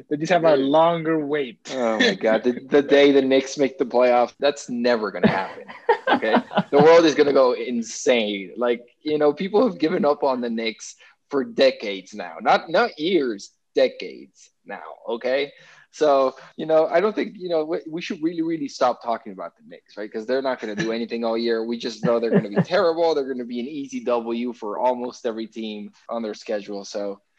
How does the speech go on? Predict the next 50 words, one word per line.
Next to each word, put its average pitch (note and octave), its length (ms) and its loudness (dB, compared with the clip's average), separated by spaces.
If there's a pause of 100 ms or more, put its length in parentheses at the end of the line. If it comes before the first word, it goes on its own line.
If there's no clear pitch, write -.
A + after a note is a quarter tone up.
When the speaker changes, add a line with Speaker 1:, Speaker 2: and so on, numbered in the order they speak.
(120)
Speaker 2:
you B2+ 100 -4
know, A#2+ 280 2
what, B2+ 180 2
what C3+ 120 4
else A2+ 180 2
do A2 100 -6
you G#2 60 -6
got, F#2+ 200 -2
Drew? - 220 -16 (360)
Speaker 3:
Uh, G3 300 6
all F3 80 6
Speaker 1:
Are E3 40 8 (120)
Speaker 3:
right, G3 80 6
Speaker 1:
the G3+ 80 4
Speaker 3:
so F#3 80 0
Speaker 1:
Knicks F3 260 0
bad C#3 280 2
enough D3 500 -2 (300)
to, C#3 180 6
you C3+ 140 4
know, C3 320 2 (180)
like, A#2+ 340 0 (520)
actually C#3+ 420 0
merit C#3+ 640 2 (100)
including C#3+ 520 2
relegation C3+ 640 2
in C3+ 140 -2
the A#2+ 120 2
N C3 140 -2
B B2 200 0
A B2 180 0
just A#2+ 200 -2
so C#3 80 -2
they C3 140 0
can B2 240 -4
leave A#2 400 -6
<laughs> - 20 2
eventually? E3+ 720 0
Speaker 2:
Oh, C#3 360 8
Speaker 1:
Just - 80 6 (100)
Speaker 2:
God. G#2 420 6 (260)
Speaker 1:
to, - 160 -4
to D#3 220 2
end D#3+ 180 2
Speaker 2:
Can B2 100 -4
Speaker 1:
the C#3+ 60 0
Speaker 2:
you F3 100 2
Speaker 1:
pain? B2 400 2
Speaker 2:
imagine? - 220 -2
Speaker 3:
<laughs> A4 60 4